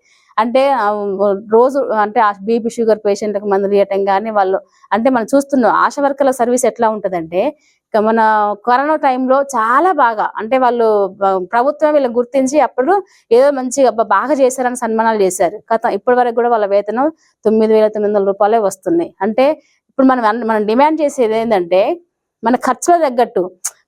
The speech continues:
మన ఖర్చు ఎంత, ఎంత అంటే మన రోజువారీ ఖర్చులకు ఎంత అవుతుంది ఖర్చు, ఇవాళ ఉన్న రేట్ల త-, రేట్లు ఎంత పెరిగిపోతున్నాయి, మనకు వచ్చే వేతనం ఎంత? అంటే పదివేల వేతనంతోటి ఒక కుటుంబం గడవాలంటే పిల్లలు, బా-, భర్త ఉంటాడు, పిల్లలు ఉంటారు,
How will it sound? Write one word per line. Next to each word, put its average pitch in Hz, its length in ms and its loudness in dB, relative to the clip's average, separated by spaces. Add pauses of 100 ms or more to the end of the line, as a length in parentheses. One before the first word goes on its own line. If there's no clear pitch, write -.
మన 254 140 4
ఖర్చు 262 420 0
ఎంత, 269 180 -2
ఎంత 247 420 2
అంటే 262 300 0
మన 240 200 0
రోజువారీ 277 440 2
ఖర్చులకు 247 440 -2
ఎంత 214 220 -2
అవుతుంది 190 440 0
ఖర్చు, 208 560 0 (240)
ఇవాళ 240 200 2
ఉన్న 262 160 0
రేట్ల 240 300 2
త-, 247 260 2
రేట్లు 240 280 0
ఎంత 220 140 -4 (240)
పెరిగిపోతున్నాయి, 202 680 0
మనకు 277 240 0
వచ్చే 277 220 0
వేతనం 262 360 0
ఎంత? 190 240 -2 (340)
అంటే 262 140 0
పదివేల 262 480 2
వేతనంతోటి 262 640 0
ఒక 247 160 0
కుటుంబం 262 380 0
గడవాలంటే 226 720 0 (300)
పిల్లలు, 247 600 2
బా-, 214 380 0
భర్త 208 320 -2
ఉంటాడు, 220 360 -2
పిల్లలు 233 400 2
ఉంటారు, 214 480 2